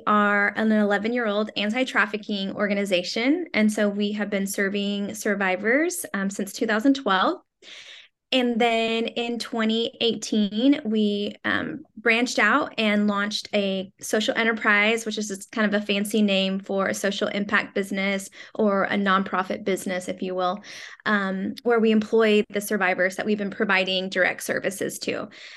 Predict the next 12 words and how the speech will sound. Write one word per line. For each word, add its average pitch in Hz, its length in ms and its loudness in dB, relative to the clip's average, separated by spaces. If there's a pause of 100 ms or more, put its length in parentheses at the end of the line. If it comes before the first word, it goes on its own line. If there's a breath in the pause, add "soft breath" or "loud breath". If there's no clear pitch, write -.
(100 loud breath)
And 220 140 2
so 190 280 2
our 196 180 2
company 196 400 -4
is 180 100 -8
called 190 240 -4
Worthy 294 320 6
Co, 285 320 2
as 214 220 2
you 208 100 2
mentioned, 240 760 -2
and 196 440 -2